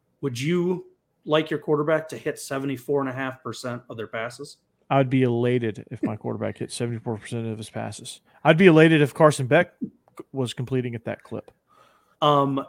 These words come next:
Speaker 1: it's been a little bit since I've taken a math class, but eleven touchdowns to a zero interception. That's a, that's a pretty favorable ratio, right?
Speaker 2: I, I think so.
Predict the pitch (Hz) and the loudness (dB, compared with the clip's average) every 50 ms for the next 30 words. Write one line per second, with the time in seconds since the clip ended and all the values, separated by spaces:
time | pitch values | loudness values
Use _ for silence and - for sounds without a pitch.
0 | _ _ _ 180 160 - 170 180 180 175 165 156 147 165 170 170 - 160 151 - | _ _ _ -6 0 2 4 6 6 6 6 6 6 4 2 2 0 -4 -2 -2
1 | 151 135 - 151 151 143 143 127 120 120 131 135 131 123 123 - - 131 117 110 | -4 -2 0 0 0 0 0 -2 -2 -2 -2 -2 -4 -4 -8 -8 -6 -4 -4 -2
2 | 107 104 101 - - - - 143 131 127 - 156 139 131 147 156 160 156 160 151 | -4 -4 -6 -10 -12 -8 -6 -6 -6 -4 -4 -4 -2 2 4 4 4 4 2 0
3 | - 151 147 143 - - 147 139 135 135 123 127 - 143 135 127 120 113 110 113 | 0 -2 -2 -2 -2 -2 -2 -2 -2 -4 -6 -6 -4 -4 -2 -2 -4 -6 -8 -6
4 | 127 135 139 131 131 127 123 120 117 113 117 _ _ _ _ _ _ _ - 151 | -2 -2 0 0 0 0 0 -2 -4 -6 -8 _ _ _ _ _ _ _ -8 -6
5 | 131 123 117 - - 135 120 123 - - 113 120 139 - - 139 120 - _ - | -6 -6 -6 -4 -4 -4 -4 -4 -6 -8 -6 -4 -4 -2 -2 -4 -4 -4 _ -6
6 | 156 - - - - 156 135 120 - - 147 143 127 131 120 117 117 113 110 107 | -6 -6 -10 -10 -8 -6 -6 -6 0 2 2 2 2 0 -2 -4 -4 -4 -2 -4
7 | 107 104 - _ _ _ 139 110 123 123 117 - - 95 90 87 87 90 104 117 | -4 -8 -10 _ _ _ -12 -8 -8 -8 -8 -8 -10 -8 -8 -6 -6 -4 -4 -4
8 | 120 - - _ _ _ _ _ _ _ _ _ _ _ _ - - _ _ - | -6 -8 -10 _ _ _ _ _ _ _ _ _ _ _ _ -20 -20 _ _ 0
9 | 123 123 131 135 131 - 160 156 139 - - 143 151 165 | 2 4 4 4 4 4 2 2 2 2 4 4 4 2